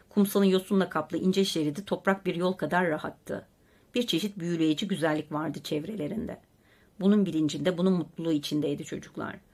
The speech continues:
Birbirine bakıyorlardı, coşkuyla gülüyorlar. Kimin ne dediğini dinlemeden konuşuyorlardı.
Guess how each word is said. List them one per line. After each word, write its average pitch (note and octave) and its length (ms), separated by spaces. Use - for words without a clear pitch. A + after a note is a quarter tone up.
Birbirine F#3 380
bakıyorlardı, D#3 680
coşkuyla E3 480
gülüyorlar. D3+ 680
Kimin A3 260
ne A3+ 140
dediğini F3+ 360
dinlemeden F#3 520
konuşuyorlardı. - 1040